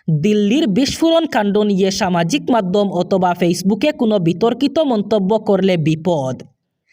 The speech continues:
দিল্লি কাণ্ড নিয়ে Facebook-এ ভুলবশত কোনো বিতর্কিত পোস্ট করবেন না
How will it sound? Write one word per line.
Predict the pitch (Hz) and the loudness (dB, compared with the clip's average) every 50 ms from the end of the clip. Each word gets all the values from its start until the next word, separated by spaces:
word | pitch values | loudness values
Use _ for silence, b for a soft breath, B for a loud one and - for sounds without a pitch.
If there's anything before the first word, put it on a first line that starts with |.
| B B B B B 170 156 147 | B B B B B -2 0 0
দিল্লি | 196 208 208 202 208 285 349 339 | 2 2 2 2 2 2 0 0
কাণ্ড | 330 - 262 226 214 196 | 0 -2 -2 0 0 2
নিয়ে | 220 220 220 208 202 208 202 196 | 2 2 2 2 2 2 2 2
Facebook-এ | 196 214 185 - - 185 208 240 240 269 262 233 | 2 0 0 0 2 0 0 0 0 0 0 0
ভুলবশত | 185 185 262 311 330 302 254 277 - - 254 240 247 226 | 2 2 2 2 2 2 2 0 0 -2 -2 0 0 0
কোনো | 220 214 220 220 208 202 202 | 0 2 2 0 2 2 2
বিতর্কিত | 180 165 185 180 170 226 226 233 247 277 277 311 | 2 0 0 0 0 0 0 0 -2 -2 0 0
পোস্ট | 302 294 - - 202 202 214 202 208 | 0 0 0 0 0 0 0 -2 -2
করবেন | - 208 196 185 175 180 175 170 | 0 0 0 2 2 0 0 0
না | 170 160 143 131 | 0 0 0 0